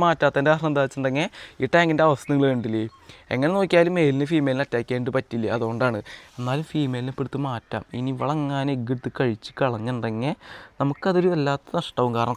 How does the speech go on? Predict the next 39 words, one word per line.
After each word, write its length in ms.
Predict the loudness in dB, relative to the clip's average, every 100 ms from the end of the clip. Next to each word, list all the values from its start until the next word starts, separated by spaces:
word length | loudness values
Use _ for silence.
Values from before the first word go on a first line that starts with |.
| 2
കുറേ 180 | 6 6
കാലം 180 | 6 4 2
ശേഷം 160 | -2 0
ഒരു 60 | 0
ബെറ്റ 180 | 2 0 4
ബ്രീഡ് 260 | 4 6 6
ആയതാണ് 260 | 6 4
ട്ടോ, 60 | 2
അതുകൊണ്ടാണ്. 340 | 2 4 4 4
ഇതാ 80 | 4 4
കണ്ടില്ലേ, 280 | 4 2 0 _ -20 -20 -20 -6
ഇതാണ് 260 | 4 6 6 2
നമ്മുടെ 180 | -2 -4
ഫീമെയിൽ 500 | 2 4 4 4 4 4
ബെറ്റ. 200 | 2 2 -4 -4 -16 -6
നമ്മൾ 140 | 0 2 2
പെട്ടെന്ന് 340 | 0 2 0 6
കയ്യിലിട്ട് 380 | 6 6 4 4
കാണിച്ച്, 260 | 4 2 -2 -2 4
കയ്യിൽ 160 | 6 6
വെച്ച് 140 | 4 0
കാണിക്കേണ്ടതിൻ്റെ 560 | 2 2 2 2 2 2
കാരണം 180 | 2 2
എന്താ 120 | 0
വെച്ചിട്ടുണ്ടെങ്കിൽ, 420 | 0 0 0 0 -2 -12 -16 -6
അങ്ങാനും 340 | -2 2 2 4
ഈ 40 | 4
വരാലിൻ്റെ 360 | 6 4 2 2
ടാങ്ക് 240 | 0 2 2
വീണ് 100 | 2
കഴിഞ്ഞിട്ടുണ്ടെങ്കിൽ 460 | 0 -2 -2 -2 -2
നമ്മുടെ 180 | -4 -2
ബെറ്റയുടെ 340 | -4 -2 -2 0
കാര്യം 160 | 2 2
ഏകദേശം 320 | 0 -2 -4
തീരുമാനമാവും. 400 | 0 0 0 2
ഇതാ 100 | 4 4
കണ്ടില്ലേ, 300 | 4 0 -2 -4 -20 -20 -12
ഈ 60 | -6